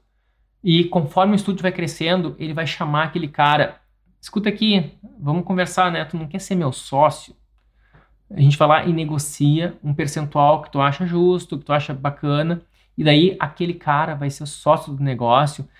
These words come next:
e tu consegue cada vez mais ficar na parte estratégica desse negócio, que tá muito mais vinculado à captação de cliente, a como que tu pode aumentar o teu valor pelo teu serviço, como que tu pode aumentar a tua, a tua esteira de produtos,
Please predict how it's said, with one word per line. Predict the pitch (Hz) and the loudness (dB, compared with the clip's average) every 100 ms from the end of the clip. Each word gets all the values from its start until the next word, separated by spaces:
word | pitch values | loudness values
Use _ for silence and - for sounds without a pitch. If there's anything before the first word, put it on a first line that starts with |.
| - _ | -20 _
e | 151 | 0
tu | 165 | 2
consegue | 175 170 143 165 165 | 2 0 0 -2 -2
cada | 156 | -6
vez | 151 165 | -6 -6
mais | 160 165 | -4 -6
ficar | 175 - 156 | -6 -2 -2
na | 151 | 0
parte | 156 147 | -2 -4
estratégica | - 151 143 - 143 180 202 214 - 254 - _ | -6 -12 -8 -2 2 2 2 -2 -8 -14 -16 _
desse | 147 147 | -6 -4
negócio, | 151 127 120 135 165 254 247 _ _ _ | -4 -2 2 2 0 -8 -12 _ _ _
que | 160 | -4
tá | 147 156 | -2 2
muito | 147 160 165 | 2 0 -2
mais | 151 147 | -4 -4
vinculado | 147 147 143 143 143 139 - _ - | -6 -4 0 2 2 0 -6 _ -4
à | 139 | -4
captação | - - 131 151 | -4 -4 -2 0
de | 151 | 0
cliente, | 202 160 160 180 175 147 135 - - _ | 0 0 0 0 0 0 0 -4 -14 _
a | 139 | -8
como | - 160 160 | -2 0 0
que | 156 | -4
tu | |
pode | 143 151 151 143 | -2 2 2 2
aumentar | 139 143 139 135 - 151 147 143 _ _ | 0 0 0 -2 0 2 0 -4 _ _
o | - 147 139 135 135 131 - | 2 4 6 2 0 -4 -2
teu | 143 | -2
valor | 127 143 135 151 143 - | 0 0 0 0 -2 -4
pelo | 143 135 | -2 -2
teu | - 143 | -4 -4
serviço, | 139 180 139 151 151 139 - 139 _ _ | -2 0 2 2 2 -2 -6 -14 _ _
como | 151 151 | 2 2
que | 147 | 2
tu | |
pode | - 143 | 0 2
aumentar | 143 139 139 147 135 - - | 2 -2 0 0 0 -6 -14
a | |
tua, | 143 143 135 131 120 - | -4 -2 0 -2 -6 -10
a | 135 | -8
tua | 143 | -4
esteira | 135 - 139 | -2 0 -2
de | 131 | 0
produtos, | 185 151 147 170 - 143 - | -2 2 2 2 0 -6 -8